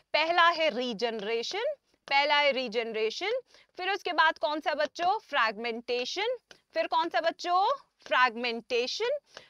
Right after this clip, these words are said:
और, और भी कोई है तो बता दो चैट बॉक्स में। यस, इंटरनल बडिंग। कौन सा है बच्चों? इंटरनल बडिंग, जिसे हम कहते हैं गेम्यूल फॉर्मेशन। यस, बिल्कुल,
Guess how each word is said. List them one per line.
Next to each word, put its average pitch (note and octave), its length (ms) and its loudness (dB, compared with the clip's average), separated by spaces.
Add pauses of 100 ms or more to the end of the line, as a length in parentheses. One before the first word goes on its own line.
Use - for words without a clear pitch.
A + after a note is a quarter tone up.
(140)
और, F#4 340 6 (280)
और D4 160 4
भी F#4+ 120 -2
कोई G4+ 200 0
है F4 160 6
तो F#4+ 100 -6
बता E4+ 240 2
दो F#4+ 120 -4
चैट F4 300 0
बॉक्स E4+ 240 2
में। A#3 200 -2 (260)
यस, A3 300 2 (400)
इंटरनल D#4+ 800 2
बडिंग। C4+ 1080 4 (120)
कौन D4+ 220 4
सा F4 120 4
है F4 80 6
बच्चों? F#4+ 520 4 (360)
इंटरनल D#4 680 2
बडिंग, C4+ 440 -2
जिसे C4 240 -4
हम C#4+ 120 -4
कहते C#4 260 -4
हैं G3+ 120 -4
गेम्यूल C4+ 640 -2
फॉर्मेशन। A#3+ 1300 0
यस, D#4+ 380 2
बिल्कुल, F#4+ 560 0